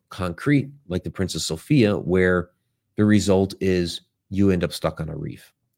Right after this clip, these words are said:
and you end up perishing. Then you have other things that happen, like Bruce Gernon, where you have this, uh, this tunnel that opens up and you're suddenly,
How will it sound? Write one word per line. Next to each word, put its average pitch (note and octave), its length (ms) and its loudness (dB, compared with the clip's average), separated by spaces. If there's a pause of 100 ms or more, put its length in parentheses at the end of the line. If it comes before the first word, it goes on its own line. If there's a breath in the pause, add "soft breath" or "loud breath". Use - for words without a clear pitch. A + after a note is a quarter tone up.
(180)
and F2+ 140 -4
you E2+ 140 -4
end D#2+ 120 -4
up D#2 100 -10
perishing. F2 520 -4 (380 soft breath)
Then G2+ 160 4
you G2+ 140 4
have F2+ 480 -2
other C#3+ 240 2
things F2 240 -2
that E2 140 -6
happen, D#2+ 520 -8 (500 soft breath)
like D#2+ 200 -8
Bruce D#2+ 220 -6
Gernon, A2 460 2 (320 soft breath)
where F#2 520 0 (220)
you G2+ 160 0
have F2+ 260 -4
this, - 440 -6
uh, E2 340 -8 (120)
this F2 320 -6
tunnel D3 380 -2
that F#2 180 0
opens E2 400 -4
up D#2+ 220 -10 (180)
and F2+ 720 -4 (240)
you're G2 320 -2
suddenly, F#2+ 1000 -4